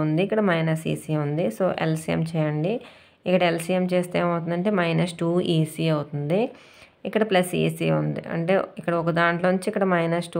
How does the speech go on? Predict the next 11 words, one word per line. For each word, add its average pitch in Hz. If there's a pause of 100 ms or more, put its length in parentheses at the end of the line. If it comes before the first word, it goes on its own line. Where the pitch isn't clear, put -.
ఉంది 165
కాబట్టి 160 (100)
మైనస్ 160 (100)
ఈసీ 143
అవుతుంది. 143 (500)
నేను 185
ఇది 185
డైరెక్ట్గా 165
వేసేస్తున్నాను 165
చూడండి 156
ఒకసారి. 143